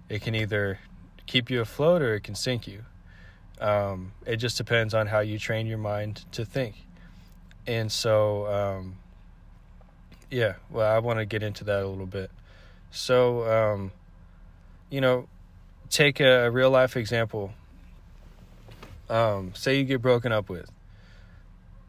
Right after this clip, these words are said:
On a negative note, or the negative side of your mind is gonna think, "Oh my God, my life is over. What about all the plans we made? Um, you know, what am I gonna do now? Who's gonna support me?"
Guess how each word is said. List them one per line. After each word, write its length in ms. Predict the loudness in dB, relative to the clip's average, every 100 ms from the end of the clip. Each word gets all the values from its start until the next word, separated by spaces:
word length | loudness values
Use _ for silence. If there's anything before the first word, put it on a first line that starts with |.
| -20 -20 -20 -20 -20 -2
On 120 | 2
a 80 | 4
negative 600 | 4 4 4 2 0 2
note, 320 | 2 4 0 -8 -4
or 260 | 2 4 2
the 380 | 0 0 0 2
negative 400 | 2 2 2 2
side 240 | 4 4
of 60 | 4
your 80 |
mind 320 | 0 2 0 -2
is 120 | -6
gonna 180 | -4 -4
think, 340 | -2 -4 -2
"Oh 80 | -2
my 200 | 0 2
God, 360 | 6 6 6
my 160 | 2 -2
life 260 | 0 0 -2
is 160 | 2
over. 500 | 4 4 4 2 0 -4 -18 -20 -20 -20 -6
What 160 | 0 2
about 240 | 4 6
all 120 | 6
the 60 | 2
plans 460 | 0 0 2 0
we 80 | 0
made? 480 | 0 2 2 0 -2 -8 -18 -6
Um, 600 | 0 4 4 2 -2 -6 -10 -18 -20 -20 -12
you 100 | -4
know, 100 | 0
what 140 | 2 2
am 100 | 2
I 120 | -2
gonna 180 | -2 -6
do 220 | -4 0
now? 240 | 2 2
Who's 180 | 0 -2
gonna 140 | -4 -6
support 440 | -8 0 2 2
me?" 280 | 0 -2